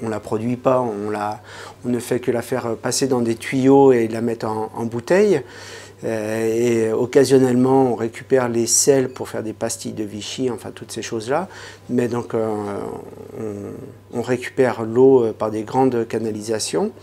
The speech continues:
pour en-, ensuite l'embouteiller. Et donc, Monsieur Filippo, euh, quand il m'a embauché en tant que chef des cuisines, euh, de l'hôtel, m'a dit : «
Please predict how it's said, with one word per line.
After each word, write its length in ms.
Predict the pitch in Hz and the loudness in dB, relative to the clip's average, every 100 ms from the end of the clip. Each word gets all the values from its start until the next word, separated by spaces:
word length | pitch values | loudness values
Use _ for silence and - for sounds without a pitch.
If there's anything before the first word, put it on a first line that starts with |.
| - - - - - - - | -20 -20 -16 -16 -16 -16 -10
pour 160 | 117 | -6
en-, 280 | 117 120 120 | -4 -6 -6
ensuite 420 | 113 - 127 - | -8 -8 -8 -2
l'embouteiller. 800 | 117 110 113 117 - 120 135 185 | -2 0 -2 -4 0 0 4 2
Et 40 | 135 | 4
donc, 260 | 131 131 | 2 2
Monsieur 280 | 131 120 - | 0 -2 -2
Filippo, 640 | - 123 117 - 151 190 196 - - - - | -2 -2 -2 0 4 6 4 -6 -20 -18 -4
euh, 380 | 120 117 110 110 | 0 0 0 -2
quand 260 | 107 120 - | -4 -8 -6
il 60 | 117 | -4
m'a 140 | 110 | 0
embauché 480 | 104 107 113 - 131 | 0 0 -2 -2 -4
en 80 | 120 | -4
tant 120 | 110 | -8
que 80 | - | -4
chef 320 | 127 120 - | -4 -4 -2
des 240 | 110 113 | -2 -2
cuisines, 480 | 113 123 117 131 120 | -4 -4 2 4 4
euh, 340 | 107 104 104 | 0 -4 -8
de 160 | 104 110 | -6 -2
l'hôtel, 500 | 113 101 139 151 175 - - - - | -2 -2 2 2 2 -4 -18 -14 -4
m'a 140 | 120 | -2
dit : « 400 | 110 147 185 190 | -2 -2 -2 -2